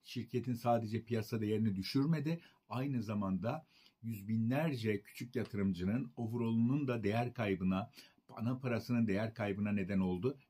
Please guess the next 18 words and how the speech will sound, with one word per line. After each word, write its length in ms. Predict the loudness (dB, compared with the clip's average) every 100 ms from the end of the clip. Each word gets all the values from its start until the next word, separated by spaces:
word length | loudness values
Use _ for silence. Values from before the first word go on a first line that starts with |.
| _
İşte 260 | -12 -8 -6
burada 220 | -6 -6
Sermaye 500 | -6 -6 -2 0 0
Piyasası 520 | -2 -4 -4 -10 -10
Kurulu'nun 680 | -6 -2 -2 -2 0 0 -2 -10 -20 _ -8
daha 440 | -4 -4 -4 -6
ciddi 420 | -6 -8 -6 -6
bir 180 | -6 -6
incelemeyle 1080 | -4 -2 -2 0 -2 2 2 4 4 2 0 -4 -20 _
kamuoyu 340 | -6 -2 -2
açıklaması 720 | -2 -6 -6 -4 -4 -2 -4 -4 -20 _
yapması 460 | -10 -6 -6 -4
gerekiyor. 560 | 0 2 2 2 0 2
Bu 180 | -4 -2
konuyu 280 | 2 4 2
işlemeye 520 | 0 0 2 2 2
devam 300 | 2 4 2
edeceğim. 380 | 2 -2 -6